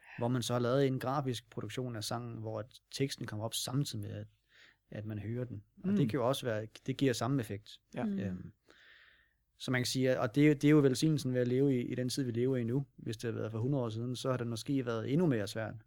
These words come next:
Speaker 3: Mm.
Speaker 1: det der med at skabe den der,
Speaker 3: Ja.
Speaker 1: de der lovsange. Især hvis man ikke kunne spille noget, eller,
Speaker 3: Ja.
Speaker 1: eller, eller ikke synes, man kunne synge. Hvor nu har vi så mange,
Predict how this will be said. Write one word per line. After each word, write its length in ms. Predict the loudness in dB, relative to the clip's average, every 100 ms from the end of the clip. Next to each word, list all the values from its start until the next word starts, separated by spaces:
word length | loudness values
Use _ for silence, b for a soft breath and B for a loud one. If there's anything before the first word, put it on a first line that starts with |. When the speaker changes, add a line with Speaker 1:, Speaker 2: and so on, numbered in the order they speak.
| -4
Speaker 3:
Mm. 200 | 0 2
Speaker 1:
det 100 | 2
der 60 |
med 100 | 0
at 60 | -2
skabe 340 | -4 -6 -6 -4
den 200 | -6 -6
der, 140 | -8 -12 -16 -14
Speaker 3:
Ja. 100 | -14 -14 B _
Speaker 1:
de 60 | -6
der 120 | -4
lovsange. 340 | -2 -2 -4 0
Især 140 | 2
hvis 120 | 2
man 60 | 2
ikke 80 | -4
kunne 100 | -6
spille 340 | -2 0 2
noget, 140 | 0
eller, 120 | -4 -8
Speaker 3:
Ja. 60 | -8
Speaker 1:
eller, 140 | -8 -8 -8
eller 120 | -8
ikke 100 | -6
synes, 180 | -6 -6
man 120 | -6
kunne 80 | -6
synge. 280 | -4 0 0
Hvor 120 | 2
nu 140 | 4
har 160 | 6 6
vi 80 | 6
så 120 | 4
mange, 380 | 0 2 2